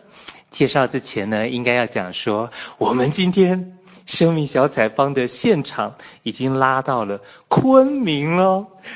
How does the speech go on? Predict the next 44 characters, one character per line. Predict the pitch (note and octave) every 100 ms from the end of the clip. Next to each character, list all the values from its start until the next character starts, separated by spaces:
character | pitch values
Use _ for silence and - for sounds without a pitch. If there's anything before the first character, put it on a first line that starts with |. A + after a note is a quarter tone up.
| -
当 | B2 A#2
然， | A2+
阿 | B2
宝 | A#2 G#2+
我 | A2+ G2+
是 | - B2
第 | - F#3
一 | F#3+
次 | - E3
来 | A2+ A#2+
昆 | - C3
明， | B2 A#2+
觉 | C3 B2
得 | A#2+
非 | - C3+
常 | C#3+ A2+ A#2+
非 | B2+
常 | B2 A2 A2+
的 | G#2+ G#2 - - - -
开 | - A#2
心。 | - A#2+ A#2 C3+ _ - - - - -
那 | D3 D3+ C3+ C3 A#2+ A#2 A#2 - - _
今 | - E3 E3+
天 | - D#3+ D#3
的 | C3+ A#2+ A#2 A#2 A#2 _ _ _ _ _ _ _ _ _ -
来 | D3
宾 | D#3+ G3+
到 | G3+ D3
底 | D3+
是 | G#3
谁 | - C#3 D#3
呢？ | F#3 G3+ A#3+ _ -
我 | A#2+
们 | C3
就 | D3
直 | C#3 C3
接 | B2+ C#3+ D3 D3
请 | C3+ A2
他 | G#2+ C3+ C#3 C#3 - -
来 | A2+ A2 A#2
跟 | A#2+ - D3+
我 | B2
们 | A2 A2 A#2+ C3 - - - - -
先 | - D3 D3 C#3+ D3